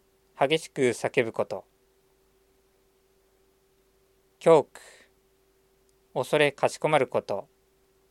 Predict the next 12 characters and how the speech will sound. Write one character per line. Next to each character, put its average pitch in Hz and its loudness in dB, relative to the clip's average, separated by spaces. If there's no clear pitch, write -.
緊 139 -4
張。 123 2
ご 160 2
く 143 -4
わ 131 8
ず 117 -8
か、 - -2
少 - -2
し 147 -6
ば 143 4
か 117 4
り。 104 -4